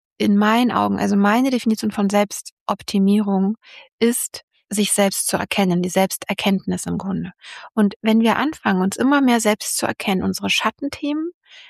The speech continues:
ja, unsere Muster, unsere dysfunktionalen Muster und Glaubenssätzen, und sie verändern, sie auflösen und unser Bewusstseinsraum erweitert sich.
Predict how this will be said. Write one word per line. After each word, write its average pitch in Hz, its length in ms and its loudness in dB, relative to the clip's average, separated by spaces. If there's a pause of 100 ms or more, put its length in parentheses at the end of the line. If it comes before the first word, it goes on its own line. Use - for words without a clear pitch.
(120)
ja, 208 220 2
unsere 190 340 0
Muster, 262 640 2
unsere 190 220 0
dysfunktionalen 220 840 0
Muster 208 360 -2
und 190 100 -2
Glaubenssätzen, 190 880 -4 (920)
und 214 240 0
sie 320 200 2
verändern, 220 840 0
sie - 220 -4
auflösen 196 800 -4
und 196 80 -4
unser 214 220 2
Bewusstseinsraum 226 1000 0
erweitert 214 560 -2
sich. - 360 -10